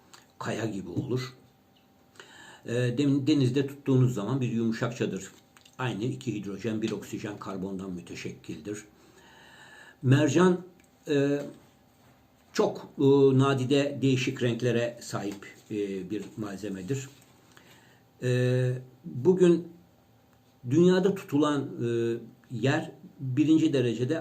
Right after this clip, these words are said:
Akdeniz mercanıdır. E, açık kırmızı renklidir. Aşağı doğru, Kızıldeniz'e doğru geldiğiniz zaman orada koyu pembeye, e, döner. E,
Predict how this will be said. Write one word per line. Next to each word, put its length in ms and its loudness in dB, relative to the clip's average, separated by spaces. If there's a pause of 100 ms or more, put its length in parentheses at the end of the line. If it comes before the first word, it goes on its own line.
(140)
Akdeniz 580 -8 (320)
mercanıdır. 800 -8 (1040)
E, 300 2 (400)
açık 380 -6
kırmızı 840 0
renklidir. 640 -8 (1300)
Aşağı 380 2
doğru, 420 4
Kızıldeniz'e 640 2
doğru 200 4
geldiğiniz 580 2
zaman 360 2 (800)
orada 580 -2 (140)
koyu 360 2
pembeye, 600 -2 (140)
e, 340 -8
döner. 400 -6 (1600)
E, 380 0